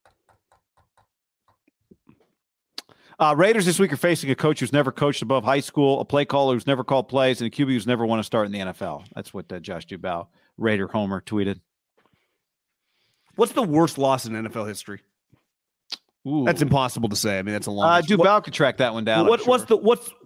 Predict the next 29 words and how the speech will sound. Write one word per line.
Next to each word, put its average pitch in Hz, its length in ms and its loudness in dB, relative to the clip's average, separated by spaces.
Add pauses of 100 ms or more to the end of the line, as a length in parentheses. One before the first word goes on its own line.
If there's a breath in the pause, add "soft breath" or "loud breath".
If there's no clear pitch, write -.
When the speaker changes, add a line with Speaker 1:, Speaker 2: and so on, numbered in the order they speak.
(140)
Speaker 2:
what's 196 300 2
the 190 80 4
worst 151 300 4
loss 131 300 2
of 113 60 -8
the 117 60 -6
last 110 340 -4
twelve 107 300 -4
months, 87 380 -12
would 98 160 -12
you 104 60 -12
say? 95 240 -10 (2000)
Is 180 140 2
Colts - 380 2
Jags 180 340 0
the 185 60 4
worst 180 280 4
loss, 160 300 2
given 151 240 0
that 139 160 4
all 139 120 2
they 151 60 4
had 147 100 4
to 135 40 -2
do 135 160 4
is 135 80 2
beat 135 140 0
the 143 80 -6
Jags? 127 400 0